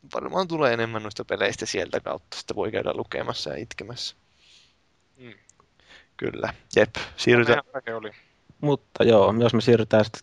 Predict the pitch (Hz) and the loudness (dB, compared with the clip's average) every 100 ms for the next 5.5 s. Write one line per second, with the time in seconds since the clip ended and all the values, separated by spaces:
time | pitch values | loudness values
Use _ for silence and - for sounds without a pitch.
0 | - 110 - 104 - - - - - 180 | 0 2 2 0 -2 -2 0 2 6 8
1 | 160 127 - - - 107 - - - - | 8 8 6 6 6 4 0 -2 -6 -8
2 | - - 113 110 113 104 104 104 104 101 | -2 2 2 2 0 0 0 2 4 2
3 | 101 107 104 107 - - - - - - | 0 -2 -2 -2 -4 -2 -2 -2 -2 -2
4 | 113 - - 110 110 117 113 - 113 113 | -4 -2 2 2 6 6 6 2 -2 -2
5 | 110 95 - - - | -2 -2 -4 -4 -8